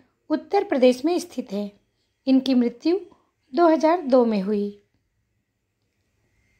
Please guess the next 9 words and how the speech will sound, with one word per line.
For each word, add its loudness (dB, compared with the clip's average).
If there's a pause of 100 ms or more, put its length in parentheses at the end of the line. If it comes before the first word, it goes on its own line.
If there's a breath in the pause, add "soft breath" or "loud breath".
अवस्थी 2
जी 0
ने 0 (180)
आकाशवाणी 0
में 0 (100)
प्रोड्यूसर 2
के 0
रूप -6
में -2